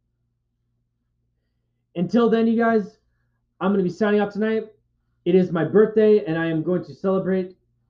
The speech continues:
the rest of my night with my dear wife. So for those of you who wanna look me up, you can look me up on Twitter at,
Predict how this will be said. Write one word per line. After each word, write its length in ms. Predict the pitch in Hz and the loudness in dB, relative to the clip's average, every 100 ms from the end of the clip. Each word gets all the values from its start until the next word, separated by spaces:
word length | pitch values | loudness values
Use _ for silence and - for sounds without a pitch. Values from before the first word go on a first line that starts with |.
| _ _ _ - | _ _ _ -4
the 120 | 156 | 0
rest 280 | 196 240 214 | 0 0 -2
of 40 | |
my 100 | 190 | 0
night 280 | 180 185 175 | 0 -2 -2
with 220 | 175 170 | -6 -4
my 160 | 165 151 | -4 -4
dear 300 | 156 165 147 | -2 -2 0
wife. 320 | 175 190 190 _ _ _ _ _ | 0 0 -2 _ _ _ _ _
So 440 | _ 185 185 180 175 | _ 4 6 4 2
for 100 | 165 | 2
those 180 | 214 196 | 4 4
of 60 | |
you 140 | 233 220 | 2 2
who 80 | 214 | 2
wanna 220 | 208 196 | 2 2
look 260 | 180 202 | 0 -2
me 160 | 180 190 | -4 -2
up, 240 | 214 226 185 | -2 -4 -6
you 100 | 175 | -6
can 120 | 170 | -4
look 180 | 185 175 | -4 -2
me 140 | 180 | 0
up 180 | 180 175 | 0 -2
on 300 | 160 151 143 | -4 -4 -4
Twitter 480 | - 202 220 226 220 | -4 2 4 6 4
at, 440 | 170 165 160 160 | 2 2 2 0